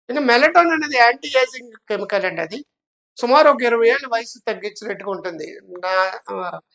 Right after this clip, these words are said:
సెలోమైన్ కంట్రోల్ అని సీడీ, ఎప్పుడైనా తెలిపి సీడీ వినండి, or alpha పవర్ అని సీడీ వినండి. ఈ సీడీ కావాలంటే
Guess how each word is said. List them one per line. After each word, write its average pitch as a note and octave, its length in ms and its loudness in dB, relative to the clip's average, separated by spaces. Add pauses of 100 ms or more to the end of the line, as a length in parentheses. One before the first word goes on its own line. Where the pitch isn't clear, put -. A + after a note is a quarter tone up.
(120)
సెలోమైన్ B3 540 0
కంట్రోల్ A3+ 280 -2
అని G#3+ 120 -4
సీడీ, F#3+ 400 -10 (100)
ఎప్పుడైనా G3 300 -8
తెలిపి F#3 200 -10
సీడీ F3 220 -12
వినండి, E3+ 460 -8 (340)
or F#3+ 140 -2
alpha G#3 540 -2
పవర్ F3+ 200 -8
అని F#3 120 -16
సీడీ F3 280 -14
వినండి. D3 540 -14
ఈ - 100 -20
సీడీ G3 300 -10
కావాలంటే F3+ 400 -6